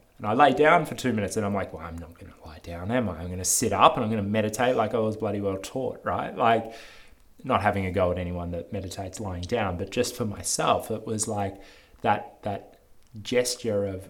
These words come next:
of coming, even though I didn't want to,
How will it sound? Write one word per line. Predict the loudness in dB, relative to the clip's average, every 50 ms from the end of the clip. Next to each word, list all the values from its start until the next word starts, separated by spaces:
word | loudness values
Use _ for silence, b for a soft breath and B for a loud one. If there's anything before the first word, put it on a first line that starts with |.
| -16 -10 -8
of | -8 -6 -8 -10 -14 -20 -20 _ _ _ _ _ _ _ _ _ _ -16
coming, | -12 -8 -8 -6 -6 -6 -8 -8 -10 -12 -16 -20 _ _ _ _ -20 -16 -8
even | -4 -4 -4 -2 -2 -4 -4 -4
though | -6 -6 -6 -6 -6 -8 -8 -10 -14 -16 -16 -10 -8
I | -8 -6 -6 -8 -10 -12 -14 -16 -18 -20 _ _ _ _ -12
didn't | -8 -4 -4 -4 -4 -6 -10 -14
want | -12 -10 -8 -6 -6 -6 -8 -8 -12
to, | -14 -14 -12 -12 -10 -12 -12